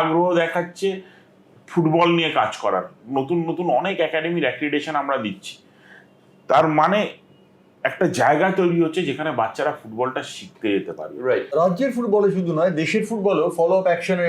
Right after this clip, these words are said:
Speaker 2: একটা, আহ, খামতি থেকে গেছে। কি মনে হচ্ছে যে আইএফএ এবার সেই ফলো আপ অ্যাকশনটা করতে পারবে?
Speaker 1: দেখুন, আমাদের যা যা টুর্নামেন্ট হচ্ছে, প্রত্যেকটা টুর্নামেন্টের প্রত্যেকটা ম্যাচে আমরা চেষ্টা করছি স্কাউট রাখার। তাতে কি হচ্ছে, আমরা কিন্তু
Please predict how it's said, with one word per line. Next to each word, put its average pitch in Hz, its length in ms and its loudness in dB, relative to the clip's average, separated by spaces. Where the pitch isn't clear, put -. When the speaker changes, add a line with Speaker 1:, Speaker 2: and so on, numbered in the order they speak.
Speaker 2:
একটা, 170 240 0
আহ, 123 480 0
খামতি 170 380 0
থেকে 131 260 -6
গেছে। 110 280 -2
কি 196 100 -2
মনে 190 140 2
হচ্ছে 180 240 -2
যে 156 180 0
আইএফএ 170 360 2
এবার 180 200 0
সেই 175 160 -6
ফলো 151 240 -2
আপ 165 60 2
অ্যাকশনটা 170 400 -2
করতে 151 240 -8
পারবে? 208 260 -2
Speaker 1:
দেখুন, 165 220 0
আমাদের 156 360 2
যা 131 200 4
যা 185 100 4
টুর্নামেন্ট 147 580 -2
হচ্ছে, - 260 -16
প্রত্যেকটা 190 840 -2
টুর্নামেন্টের 165 720 -2
প্রত্যেকটা 151 560 -6
ম্যাচে 143 260 -4
আমরা 131 200 -2
চেষ্টা 104 320 -4
করছি 127 260 -8
স্কাউট 98 440 -2
রাখার। - 220 -4
তাতে 131 200 2
কি 170 180 -2
হচ্ছে, 175 260 0
আমরা 143 280 2
কিন্তু 160 420 -6